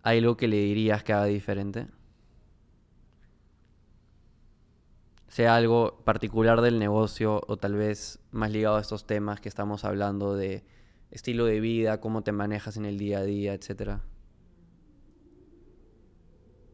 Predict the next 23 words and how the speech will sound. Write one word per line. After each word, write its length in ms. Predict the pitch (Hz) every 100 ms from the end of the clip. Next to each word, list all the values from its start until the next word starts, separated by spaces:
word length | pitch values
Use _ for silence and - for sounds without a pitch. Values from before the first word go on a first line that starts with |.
| -
Habías 180 | - 139
mencionado 260 | 156 135 131
anteriormente, 560 | 127 120 117 120 98
¿no? 280 | 104 107 127
Como 240 | 113 107 98
que 360 | 104 101 - - - _ _
en 60 | -
algún 160 | 107 113
momento 200 | 117 117
te 60 |
estabas 240 | 107 113 113
metiendo 380 | 107 113 110
mucho, 400 | 113 123 123 117
estabas 340 | 107 110 107 107
micromanaging, 1200 | 113 113 110 110 110 110 107 104 107 104 104 101 - - _ -
eh, 320 | 110 104 101 95
cosas 260 | 104 110
que 120 | - 104
tal 140 | 98
vez 160 | 104 101
debiste 260 | 104 101
haber 160 | 107 107
delegado. 680 | 101 95 104 101 101 147